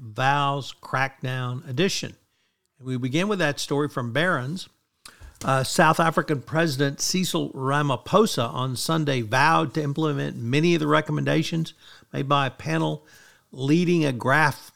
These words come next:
probe into the mismanagement of state funds under his predecessor. Uh, the h-, bill seeks to review the ethical standards of procurement of state tenders,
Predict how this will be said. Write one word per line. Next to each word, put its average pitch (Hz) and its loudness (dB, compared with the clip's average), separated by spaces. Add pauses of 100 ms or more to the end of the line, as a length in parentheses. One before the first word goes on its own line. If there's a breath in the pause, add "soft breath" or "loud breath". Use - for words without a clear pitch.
(160)
probe 156 4
into 120 0
the 113 -2
mismanagement 135 -2
of 110 -8
state 143 -4
funds 135 -2
under 120 -4
his 120 -4
predecessor. 143 -2 (840 soft breath)
Uh, 123 -8
the 117 -8
h-, - -14 (640)
bill 147 2
seeks 156 -4
to 135 0
review 127 -2
the 135 -2
ethical 143 -2 (220 soft breath)
standards 156 0
of 135 -4
procurement 160 -2
of 117 -6
state 135 -6
tenders, 185 -4